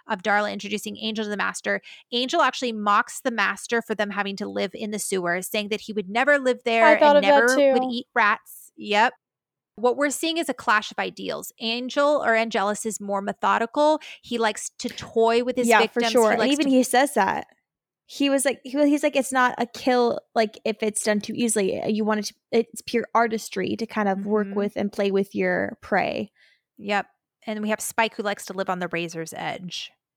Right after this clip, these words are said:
Speaker 3: Which I love that whole dialogue here because it really shows where both of them are clashing and coming from. Like,
Speaker 1: Mm-hmm.
Speaker 3: and so I think it makes sense if, w-, let's say we hadn't seen the Darla episode, we wouldn't know that Angelus is Angel in the Boxer Rebellion.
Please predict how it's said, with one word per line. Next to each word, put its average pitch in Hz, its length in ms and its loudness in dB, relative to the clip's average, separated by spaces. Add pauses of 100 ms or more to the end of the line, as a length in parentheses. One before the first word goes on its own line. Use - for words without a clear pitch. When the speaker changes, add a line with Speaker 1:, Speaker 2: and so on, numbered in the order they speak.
Speaker 3:
Which 247 300 2 (100)
I 233 140 4
love 240 260 2 (160)
that 226 280 2
whole 226 180 0
dialogue 214 580 0
here 208 160 0
because 208 300 0
it - 120 -2
really 220 280 -2
shows 208 560 0
where 214 80 0
both 190 240 -4
of 208 140 -2
them 202 220 0
are 190 100 -2
clashing 196 560 -4
and 196 160 -6
coming 214 300 -2
from. - 400 -6
Like, 196 220 0
Speaker 1:
Mm-hmm. 196 500 -10
Speaker 3:
and 254 160 0
so 277 100 2
I 269 60 2
think 285 200 -8
it 269 100 -6
makes - 320 -4
sense 226 460 -2 (120)
if, - 280 -4
w-, 220 260 -8 (200)
let's 233 200 0
say 233 120 0
we 226 120 2
hadn't 208 300 2
seen 240 280 -2
the 233 80 0
Darla 208 300 0
episode, 202 500 -2
we 214 100 0
wouldn't 208 240 0
know 196 300 2
that 185 280 0 (460)
Angelus 202 480 0
is 196 140 -8
Angel 196 240 -2
in 190 60 0
the 196 60 0
Boxer 214 380 -2
Rebellion. 185 600 0